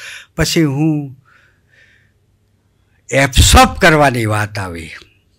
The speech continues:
કે અનિલને હવે આપણે એબસોર્બ કરીએ, તો પોસ્ટ કઈ આપવી? તો કે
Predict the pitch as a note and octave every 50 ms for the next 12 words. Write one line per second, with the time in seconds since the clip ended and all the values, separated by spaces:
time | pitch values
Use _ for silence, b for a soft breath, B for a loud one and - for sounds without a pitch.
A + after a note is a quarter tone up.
0 | _ _ _ _ _ _ _ _ _ _ _ _ _ _ _ _ _ _ _ _
1 | _ - C3 C3 B2+ B2 B2 C#3 C#3+ C#3 C3 B2+ B2+ A#2+ A#2 A#2+ B2 A#2+ A2+ A2
2 | A2+ - A#2 G#2+ G#2 G#2 G2+ G2+ - - A2+ A2 A2 - - - - C3+ A#2+ A2+
3 | B2 _ - G#2 G2 F#2+ F#2+ F#2 F#2 F2 - _ _ B B B B B B B
4 | B B2+ - _ - F3+ A#3 B3+ B3 - - - - D#4+ D#4+ D#4+ D#4 D4 B3+ -
5 | - - - G#2+ F2+ - - - - - - - - - _ _ _ _ _ _
6 | _ - - B B B B B B B B B B _ _ - - - - _
7 | - F2 - C3 C3 A#2+ - - - B2+ A2+ A2 A2 - G2+ - -